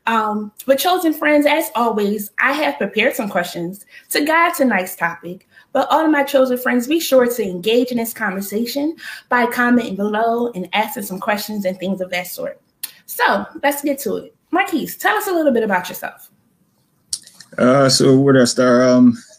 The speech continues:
Speaker 2: you know, I'm born and raised in Philadelphia. Uh, grew up in Logan, the Logan section of Philly. Um, uh, went to school here, uh, high school, you know, college for the most part.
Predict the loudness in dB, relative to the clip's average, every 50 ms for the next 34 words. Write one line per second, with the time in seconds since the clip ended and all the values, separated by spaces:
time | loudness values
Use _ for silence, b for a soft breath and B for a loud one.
0 | B -14 -8 -4 -2 -2 -2 -2 -4 -6 -10 -18 -12 -8 -8 -8 -6 -8 -10 -10
1 | -6 -2 2 4 4 6 6 4 4 4 4 4 2 0 -2 -2 -2 0 2 2
2 | 2 0 0 -2 -2 -2 -2 -2 -6 -10 _ -14 -12 -10 -8 -8 -8 -6 -4 -2
3 | -2 -2 -2 -4 -2 0 0 0 0 0 0 -2 -2 -4 _ _ _ -18 -14 -10
4 | -10 -8 -8 -6 -6 -6 -8 -8 -6 -6 -6 -6 -6 -6 -6 -4 -2 -2 -4 -4
5 | -6 _ _ -16 -14 -12 -12 -12 -12 -14 -14 -16 -18 _ _ _ _ _ -20 -20
6 | _ _ -20 -20 _ _ -14 -12 -10 -10 -8 -10 -8 -6 -6 -6 -4 -4 -6 -4
7 | -2 0 2 2 4 4 4 4 4 4 4 4 2 0 -4 _ _ _ -12 -10
8 | -10 -10 -10 -10 -10 -10 -8 -4 -2 -2 -2 -2 -2 -2 0 0 0 0 -2 -4
9 | -6 -8 -12 _ _ -10 -8 -8 -8 -8 -8 -4 -4 -2 0 0 0 -2 -2 -6
10 | -6 -6 -4 -4 -4 -4 -6 -6 -2 -2 0 0 0 -2 -4